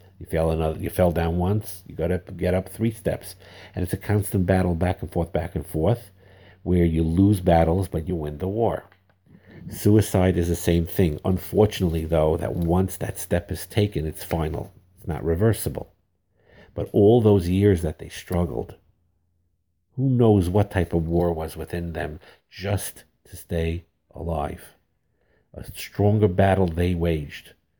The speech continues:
much stronger than the way we battle against our own Yetzer Haras. We don't battle as much. So you have to give the benefit of the doubt. You have to be done l'kav schus.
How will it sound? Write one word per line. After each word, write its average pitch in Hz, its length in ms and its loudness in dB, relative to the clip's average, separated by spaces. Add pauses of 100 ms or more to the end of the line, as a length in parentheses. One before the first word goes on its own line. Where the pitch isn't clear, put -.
(180)
much 95 220 -10
stronger 98 600 2 (300)
than 87 240 -4 (100)
the 90 60 -2
way 90 300 4
we 87 280 0
battle 85 460 2
against 87 340 -2
our 92 180 0
own 87 120 0
Yetzer 82 360 -2
Haras. 78 540 -4
We 95 100 -8
don't 98 220 -2
battle 87 380 0
as - 180 -10
much. - 440 -12 (640)
So - 120 -6
you 85 60 -2
have 101 380 -2
to 95 200 -4 (500)
give 92 360 -2
the 76 60 -2
benefit 82 460 -4
of 76 140 -6
the 80 100 -4
doubt. 76 400 -6 (480)
You 78 120 -8
have 95 260 -2
to - 40 -20
be 98 120 -4
done 90 520 0
l'kav 80 440 -6
schus. - 640 -8